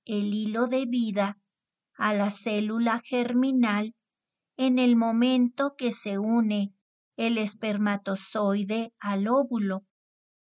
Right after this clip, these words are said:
Desde ese instante, la esencia queda conectada a través de este cordón energético, por lo que podríamos decir que ya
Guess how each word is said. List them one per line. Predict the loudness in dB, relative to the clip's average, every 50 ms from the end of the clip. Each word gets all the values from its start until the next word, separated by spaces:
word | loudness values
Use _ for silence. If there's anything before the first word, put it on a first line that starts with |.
| _ -4
Desde | -2 -2 0 -2 -2 -2 -2 -2 0 -2 -2
ese | -4 -4 -4 -4 -2
instante, | 0 -2 -2 -4 -6 -4 0 2 2 2 2 0 -2 -4 -6 -6 -6 -8 -10 _ _ _ _ _ _ _ -6
la | -2 0 0 2 2
esencia | 0 -2 -4 -6 -4 -2 0 2 2 0 -2 -4 -6 -6 -4 -4 -4 -6 -10 _ _ _ _ _ _ _ _ _ -2
queda | 0 2 2 4 2 0 0
conectada | 0 0 2 2 2 0 0 -2 -8 _ -4 0 0 2 2 0 0 0 -2 -2 -4 _ _ _ _ _ _ -2
a | -2 -2 -2 -2
través | -2 -2 0 0 0 0 0 -2 -2 -2 -2
de | -2 -2 -2 -2 -2
este | -4 -6 -8 -10 -10 -10 -8
cordón | -6 -4 -2 -2 -2 -2 -2 0 2 2 2
energético, | 2 0 0 -2 -4 -6 -8 -10 -8 -4 -2 -2 -2 -4 -6 -10 -10 _ -8 -8 -8 -8 -10 _ _ _ _ _ _ _ _ _ _ _ _ -4
por | -2 0 0 2
lo | 2 0 -2 -2
que | -4 -8 -8
podríamos | -6 -4 -4 -4 -2 -2 -2 0 2 2 4 4 4 4 2 2 0 0
decir | 0 -2 -2 -2 -6 -6 -6 -4 -4 -6 -8 _ _ _ _ _ _ _ _ _ _ _ _
que | -4 -2 -2 -4
ya | -4 -2 -2 0 0 0 0 -2